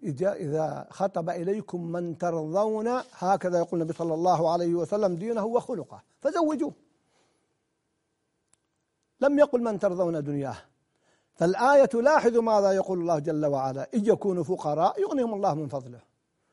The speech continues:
كم في هذه الآية من عجب، وكم هي تتحدث عن واقعنا الآن. وهذا القرآن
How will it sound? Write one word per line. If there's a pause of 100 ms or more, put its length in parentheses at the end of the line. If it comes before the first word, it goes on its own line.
(580)
كم
في
هذه
الآية
من
عجب، (760)
وكم
هي
تتحدث
عن
واقعنا
الآن. (1200)
وهذا
القرآن